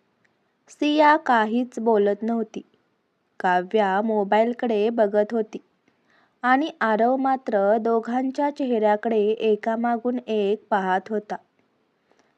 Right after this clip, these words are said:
"अरे काय झालं? इतके गप्प का बसलात?"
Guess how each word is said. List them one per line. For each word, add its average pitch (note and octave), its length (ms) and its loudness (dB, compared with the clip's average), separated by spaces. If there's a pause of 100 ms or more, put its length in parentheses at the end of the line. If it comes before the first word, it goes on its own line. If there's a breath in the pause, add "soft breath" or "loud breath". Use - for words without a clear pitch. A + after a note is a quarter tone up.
(100)
"अरे C#4 200 4
काय C4 380 4
झालं? G#3+ 540 0 (160)
इतके A3+ 340 -4
गप्प C4+ 340 -6
का A#3+ 300 -2
बसलात?" G3+ 560 -2